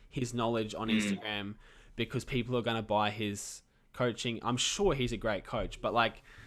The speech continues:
Speaker 1: some of the stuff I see, I'm like, "This can't be his way of advertising his coaching.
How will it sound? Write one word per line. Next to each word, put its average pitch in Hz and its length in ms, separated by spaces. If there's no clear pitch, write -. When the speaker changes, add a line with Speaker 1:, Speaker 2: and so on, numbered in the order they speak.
Speaker 1:
some 170 180
of - 20
the 185 60
stuff - 200
I 151 60
see, 147 300
I'm 117 120
like, 107 240
"This 151 180
can't 143 400
be 113 160
his 113 360
way 104 240
of 101 80
advertising 92 920
his 104 280
coaching. - 460